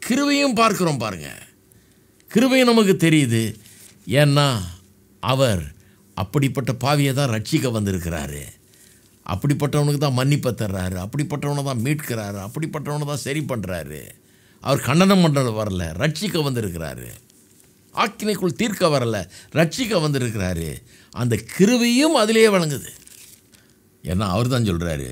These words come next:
"சமாதானம் பண்ணுகிறவர்கள் பாக்கியவான்கள், அவர்கள் தேவனுடைய புத்திரர் எனப்படுவார்கள். நீதியின் மேல் பசிதாகம் உள்ளவர்கள் பாக்கியவான்கள், அவர்கள் திருப்தி அடைவார்கள்.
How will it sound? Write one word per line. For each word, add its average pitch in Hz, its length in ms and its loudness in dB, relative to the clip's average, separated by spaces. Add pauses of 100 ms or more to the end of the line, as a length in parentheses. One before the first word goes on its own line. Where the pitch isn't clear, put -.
(140)
"சமாதானம் 104 580 -2
பண்ணுகிறவர்கள் 90 480 -2
பாக்கியவான்கள், 98 640 -4
அவர்கள் 76 240 -8
தேவனுடைய 92 380 -4
புத்திரர் 107 480 -6
எனப்படுவார்கள். 67 680 -12 (1000)
நீதியின் 120 380 2
மேல் 98 180 -2
பசிதாகம் 110 520 -2
உள்ளவர்கள் 98 340 -2
பாக்கியவான்கள், 110 560 -6
அவர்கள் 73 240 -8
திருப்தி 123 360 -4
அடைவார்கள். 80 680 -8